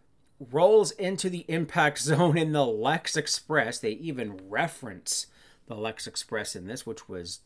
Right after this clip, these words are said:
just hilarious. Uh,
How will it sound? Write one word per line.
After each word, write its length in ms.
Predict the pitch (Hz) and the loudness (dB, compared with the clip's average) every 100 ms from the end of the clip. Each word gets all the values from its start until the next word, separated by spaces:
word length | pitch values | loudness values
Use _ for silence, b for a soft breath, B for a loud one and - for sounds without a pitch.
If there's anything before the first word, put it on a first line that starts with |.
| _ | _
just 360 | - 120 - _ - | -8 -6 -8 _ -20
hilarious. 800 | - 104 113 123 196 135 151 - - B B B B B _ _ 127 | -16 -8 -4 -2 -2 -4 -6 -6 -10 B B B B B _ _ -8
Uh, 280 | 117 113 | -4 -4